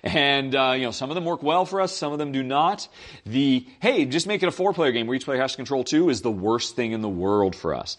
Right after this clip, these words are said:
Normally, um, you know, if, if the game is designed from the ground up, you can do some really good stuff with scaling. That's generally the best thing. But Jen and I, more often than not, we have found dummy players work wonders. And Fresco was our introduction to dummy players, the Leonardo character,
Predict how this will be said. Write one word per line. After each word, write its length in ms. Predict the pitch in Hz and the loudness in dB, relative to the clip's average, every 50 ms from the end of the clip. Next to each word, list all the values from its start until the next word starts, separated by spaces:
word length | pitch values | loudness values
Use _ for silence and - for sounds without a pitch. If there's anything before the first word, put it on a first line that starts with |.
| - - - - _ | -12 -16 -18 -14 _
Normally, 500 | 113 135 165 196 202 190 185 185 196 208 | -4 -2 0 0 2 2 2 2 2 2
um, 320 | 185 143 127 127 127 123 | 2 2 2 2 0 -2
you 80 | 117 123 | -4 -6
know, 140 | 127 120 117 | -4 -4 -4
if, 120 | 104 - | -6 -8
if 180 | 123 - 120 104 | -8 -8 -6 -6
the 60 | 127 | -4
game 240 | 120 156 170 175 165 | -2 0 0 0 0
is 120 | 147 120 | -2 -2
designed 480 | 104 123 120 123 135 143 147 147 131 110 | -2 -4 -2 2 2 2 2 0 -2 -6
from 80 | 120 | -8
the 80 | 110 107 | -8 -4
ground 400 | 92 110 123 131 131 127 117 113 | -2 -2 0 0 0 0 2 4
up, 280 | 131 117 107 - - - - - | 4 4 4 2 -2 -18 -20 -6
you 140 | - 147 151 | -4 -2 -2
can 80 | 175 165 | 0 0
do 80 | 156 | 0
some 160 | 143 - 143 135 | 0 0 0 2
really 180 | 143 139 139 | 4 4 4
good 120 | 127 127 - | 4 2 2
stuff 200 | - 131 113 - | 2 0 0 0
with 120 | 110 98 | -2 -6
scaling. 400 | - - - 113 117 120 123 120 | -4 -4 -2 -2 -2 -2 -2 -2
That's 180 | 120 117 - - | -2 -4 0 0
generally 240 | 120 120 117 113 | 0 2 2 0
the 60 | 104 92 | 0 2
best 260 | 101 104 107 - - | 2 0 0 0 -4
thing. 240 | 147 147 156 165 - - - - - _ | -4 -4 -4 -6 -12 -14 -20 -20 -16 _
But 300 | 92 101 160 156 - - | 0 2 2 2 2 0
Jen 240 | 95 127 160 190 208 | -2 0 0 0 2
and 100 | 180 135 | 2 4
I, 240 | 113 104 101 98 - - - _ - | 4 4 2 0 -4 -16 -20 _ -12
more 280 | 120 135 175 202 220 | -4 0 2 4 6
often 280 | 196 190 180 143 160 151 | 6 6 4 2 0 -4
than 120 | 143 131 | -2 0
not, 360 | 127 143 143 120 95 87 - 110 | 4 4 6 6 4 2 -2 0
we 140 | 123 139 | 2 2
have 120 | 143 143 - | 2 2 2
found 320 | - 131 123 123 117 107 | 2 4 4 4 2 -2
dummy 240 | 90 120 120 127 127 | -2 -2 -2 -2 -4
players 400 | 107 - 107 104 101 98 98 82 | -4 -2 0 2 2 2 0 -2
work 300 | 82 95 101 101 - - | -2 -2 -2 -2 -4 -6
wonders. 580 | 85 92 104 107 101 95 85 69 62 - - - - | -6 -6 -6 -4 -4 -6 -6 -6 -8 -12 -12 -4 0
And 420 | 110 117 120 120 120 117 110 92 | 2 2 4 2 2 0 -4 -2
Fresco 320 | - 151 160 - - 185 160 | -2 -2 -2 2 2 2 4
was 220 | 131 127 117 123 | 4 4 4 2
our 100 | 117 113 | 0 0
introduction 580 | - 135 131 - 110 85 107 - - - 175 160 | -2 -6 -6 -6 2 2 2 2 2 -4 -6 -4
to 100 | - - | -4 -6
dummy 320 | - - 101 101 123 165 | -4 -2 -4 -2 -2 -4
players, 420 | 165 - 185 175 185 202 214 214 - | -4 0 0 2 2 2 0 -2 -2
the 140 | 107 104 95 | -4 -2 0
Leonardo 560 | 95 107 120 117 101 92 95 110 139 170 185 | 0 0 0 0 0 2 0 2 0 -2 -4
character, 500 | 170 - 165 170 185 185 226 240 247 | -4 -2 -2 -2 -2 0 0 -2 -2